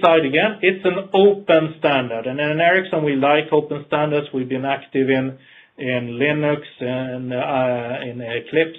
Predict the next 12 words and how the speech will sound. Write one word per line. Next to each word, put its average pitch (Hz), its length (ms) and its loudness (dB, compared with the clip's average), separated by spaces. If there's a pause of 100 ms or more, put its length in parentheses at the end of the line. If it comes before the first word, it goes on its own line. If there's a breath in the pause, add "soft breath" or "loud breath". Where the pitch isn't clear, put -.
(120)
and 135 160 -8
other 139 340 0
standards 143 460 -4
over 135 200 -2
the 131 100 -6
years, 180 340 -2 (140)
and 135 200 -12
that 139 340 -8
has 123 120 -8
been 123 200 -12
very, 131 420 -2 (520 soft breath)
uh, 117 320 -12